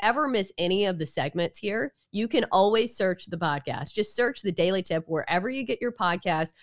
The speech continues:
We have full previews on the play-in. We've got the baseball slate. So in this segment, we'll do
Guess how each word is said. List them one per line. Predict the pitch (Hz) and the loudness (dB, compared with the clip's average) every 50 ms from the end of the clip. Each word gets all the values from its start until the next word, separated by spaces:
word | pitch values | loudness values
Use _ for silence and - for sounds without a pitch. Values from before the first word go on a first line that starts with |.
| - _ _ | -20 _ _
We | - 214 220 240 | -4 0 2 6
have | 214 180 175 165 156 - | 6 6 6 6 4 0
full | - - 254 254 | 0 2 2 2
previews | 247 - 247 240 240 208 226 226 220 220 214 202 - | 2 0 -4 -4 -2 -2 -2 -2 0 0 -2 -2 -2
on | - 175 160 160 | 0 0 0 0
the | 151 147 | -2 -4
play-in. | - - - 226 226 226 220 220 214 214 214 214 _ _ _ - | -6 -2 0 2 2 4 2 2 0 -2 -2 -4 _ _ _ -2
We've | 180 170 170 - | 0 0 0 2
got | 185 165 156 143 143 - | 4 4 4 4 2 0
the | - 139 | -4 -6
baseball | 131 - 185 202 196 - - 226 202 196 | 0 2 4 4 2 2 2 4 4 4
slate. | - - 214 202 190 190 180 151 - - _ _ _ _ _ _ | 2 2 0 0 2 2 2 0 -2 -6 _ _ _ _ _ _
So | - - 220 196 190 185 185 180 160 | -2 4 6 8 8 10 8 8 6
in | - 175 175 170 165 165 156 123 - 175 | 6 4 4 4 4 2 2 0 0 0
this | 185 320 381 - - | 0 0 0 0 0
segment, | 233 170 156 160 160 165 143 120 | 0 0 0 0 -2 -2 -2 -2
we'll | 175 170 | -2 -4
do | 165 - 180 170 165 165 156 156 | -2 -2 0 0 2 2 2 0